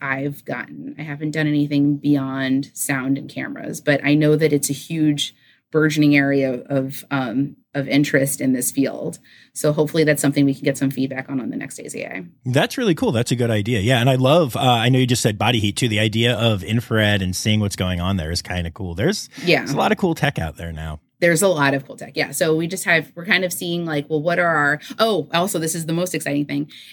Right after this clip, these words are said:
Speaker 1: is, um, you know, how can we use drones,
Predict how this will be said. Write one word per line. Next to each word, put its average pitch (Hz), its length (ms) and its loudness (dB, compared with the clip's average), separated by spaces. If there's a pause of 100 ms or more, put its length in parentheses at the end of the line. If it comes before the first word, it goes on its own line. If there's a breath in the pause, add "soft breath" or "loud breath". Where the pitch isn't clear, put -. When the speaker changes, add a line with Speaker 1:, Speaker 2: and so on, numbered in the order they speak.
(140 loud breath)
Speaker 1:
is, 151 420 2
um, 143 460 -2
you 170 100 -2
know, 147 160 2
how 156 220 -2
can 165 160 -4
we 160 60 0
use 165 200 -2
drones, - 580 -2